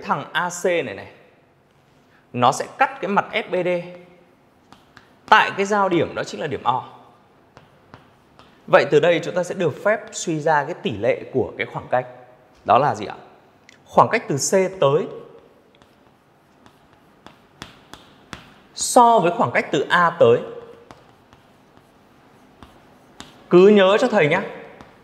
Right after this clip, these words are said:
Giao điểm này cho tới điểm cần tính. Giao điểm cho tới điểm cần tính.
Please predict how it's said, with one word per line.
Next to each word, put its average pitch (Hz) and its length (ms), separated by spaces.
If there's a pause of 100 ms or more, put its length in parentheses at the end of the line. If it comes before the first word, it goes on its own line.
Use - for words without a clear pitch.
(200)
Giao 208 420
điểm 180 320
này 117 160 (160)
cho 196 200
tới 143 180
điểm 170 300
cần 127 180
tính. 131 340 (640)
Giao 185 360
điểm 160 280
cho 143 120
tới 131 140
điểm 110 220
cần 104 140
tính. 104 240